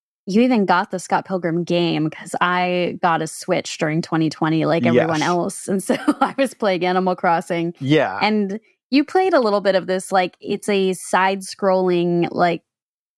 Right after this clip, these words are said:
Speaker 2: Yeah.
Speaker 1: uh, martial arts game. Is that right? Is that
Speaker 2: Yeah, like
Speaker 1: a
Speaker 2: a beat 'em up, side-scroller beat 'em up, I guess they call it.
Speaker 1: Yeah.
Speaker 2: Uh, and yeah, similarly, like, only the handful of games that I played growing up,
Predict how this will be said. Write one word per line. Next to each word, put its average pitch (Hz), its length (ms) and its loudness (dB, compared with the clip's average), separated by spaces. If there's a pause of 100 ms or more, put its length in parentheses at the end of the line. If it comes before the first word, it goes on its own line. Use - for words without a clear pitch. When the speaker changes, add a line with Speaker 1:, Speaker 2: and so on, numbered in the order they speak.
(160)
Speaker 2:
Yeah. 160 320 4
Speaker 1:
uh, 175 280 0 (160)
martial 202 360 0
arts 214 240 0
game. 349 380 2
Is 330 100 2
that - 160 2
right? 262 340 0 (120)
Is 202 140 -2
that 190 120 6
Speaker 2:
Yeah, 170 80 4
like 127 140 2
Speaker 1:
a - 60 4
Speaker 2:
a - 0 - (140)
beat 131 140 0
'em 135 120 2
up, 147 200 -4
side-scroller 131 520 0
beat 127 160 0
'em 127 80 2
up, 135 160 0
I 131 40 4
guess 127 220 0
they 127 80 -4
call 135 220 0
it. - 60 -2
Speaker 1:
Yeah. 170 260 4
Speaker 2:
Uh, 113 320 -2 (640)
and 143 160 4
yeah, 104 180 2
similarly, 120 560 0
like, 110 400 -4 (520)
only 127 240 2
the 117 100 2
handful 113 400 -2
of 104 80 -6
games 110 260 -2
that 110 80 0
I 107 80 2
played 113 300 -2
growing 107 260 -2
up, 104 160 -2